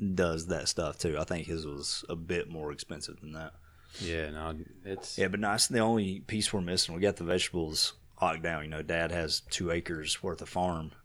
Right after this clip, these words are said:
Speaker 2: Oh,
Speaker 1: every
Speaker 2: yeah,
Speaker 1: year,
Speaker 2: yeah.
Speaker 1: and it's just him. So he gives away ninety percent of what he grows.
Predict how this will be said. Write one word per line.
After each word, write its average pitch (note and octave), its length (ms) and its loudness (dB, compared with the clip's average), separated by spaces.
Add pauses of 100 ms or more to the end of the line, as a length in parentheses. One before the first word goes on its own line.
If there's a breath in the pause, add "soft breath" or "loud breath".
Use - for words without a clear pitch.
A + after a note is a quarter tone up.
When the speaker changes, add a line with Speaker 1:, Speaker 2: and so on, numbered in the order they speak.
(220)
Speaker 2:
Oh, G2+ 100 2
Speaker 1:
every E2+ 240 0
Speaker 2:
yeah, E2+ 180 2
Speaker 1:
year, D#2+ 320 0
Speaker 2:
yeah. D#2+ 220 -6
Speaker 1:
and F2+ 180 0
it's E2 140 0
just E2+ 260 0
him. D2+ 400 -2
So D#2+ 260 2
he F2 100 -4
gives F2 280 0
away E2 260 0
ninety D2+ 360 -4
percent - 360 -4
of D2+ 60 -6
what D2 120 -6
he C#2 60 -4
grows. C#2+ 420 -4